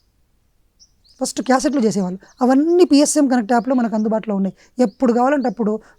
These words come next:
పిఎస్ఎం కనెక్ట్ యాప్ ఓపెన్ చేసి టక్కున దాన్ని క్లిక్ చేస్తే వాక్క్షేత్రము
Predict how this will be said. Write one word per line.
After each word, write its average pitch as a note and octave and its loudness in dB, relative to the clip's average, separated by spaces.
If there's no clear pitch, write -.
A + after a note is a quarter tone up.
పిఎస్ఎం B3+ 2
కనెక్ట్ A3+ -4
యాప్ G#3 -2
ఓపెన్ G#3+ 0
చేసి G3 -2
టక్కున B3 0
దాన్ని A3+ 2
క్లిక్ A3 -4
చేస్తే A3 -2
వాక్క్షేత్రము A3 -2